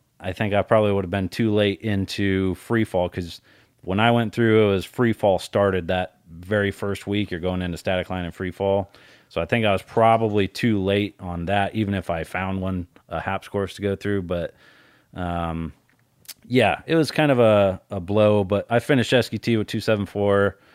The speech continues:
and then ended up going to Team seven. And, yeah, after that, um, I worked up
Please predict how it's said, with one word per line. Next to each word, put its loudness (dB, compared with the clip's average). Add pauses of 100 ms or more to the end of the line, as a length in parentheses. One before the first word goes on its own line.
(360)
and -4 (380)
then -6
ended -4
up -4
going -4
to -6
Team -4
seven. -2 (640)
And, -6 (580)
yeah, -6
after -6
that, 0 (140)
um, -6 (1800)
I -4
worked -2
up -2